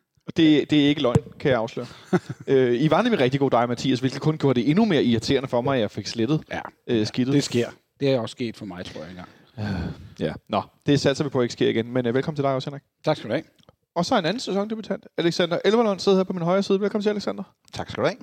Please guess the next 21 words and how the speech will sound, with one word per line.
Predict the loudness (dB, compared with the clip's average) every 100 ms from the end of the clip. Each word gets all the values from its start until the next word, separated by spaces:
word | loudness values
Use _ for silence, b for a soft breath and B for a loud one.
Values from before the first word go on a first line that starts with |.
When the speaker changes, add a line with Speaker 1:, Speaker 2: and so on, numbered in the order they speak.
| _
Speaker 1:
Har | 0
du | 2
fået | 2 2
set | 2 0
noget | 0 0
fodbold, | 2 4
eller | 4
har | 4
du | 2
også | 2 2
ligget | 2 2
brak | 0 -2 0
nu, | 0
det | 2 4
her, | 6 4 0 B B B B
det | 2
her | 4 4
freak-år | 0 2 4 4 2
fodboldmæssigt, | 2 2 2 0 0 0 -2 -4 0
øh, | 4 4 4 2
jo | 0